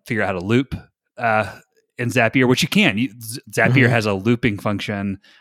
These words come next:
Speaker 1: that allows you to, like, grab records through the scheduler and then loop through those records and call a separate, an, a, a specific Zap action, uh, for each one of the loo-, uh, objects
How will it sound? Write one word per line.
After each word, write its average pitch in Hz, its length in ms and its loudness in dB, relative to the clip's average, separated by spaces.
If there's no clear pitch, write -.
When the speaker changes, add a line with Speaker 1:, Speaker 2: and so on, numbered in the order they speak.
Speaker 1:
that 123 100 -6
allows 113 280 2
you 113 80 0
to, 104 80 0
like, 101 160 -2
grab 104 280 2
records 107 720 0
through 104 460 -2
the 98 80 -14
scheduler 101 680 0
and 113 100 -8
then 104 100 -4
loop 120 260 2
through 127 120 2
those 104 160 2
records 107 500 0
and 98 220 -10
call 98 520 -2
a - 20 -20
separate, - 300 0
an, 113 180 2
a, 107 220 -2
a 107 60 -8
specific - 640 -4
Zap 110 560 0
action, 107 680 -4
uh, 104 220 0
for 120 320 0
each 107 260 -2
one 110 140 0
of 95 60 -2
the 95 80 -2
loo-, 104 140 -2
uh, 92 220 0
objects 107 340 -2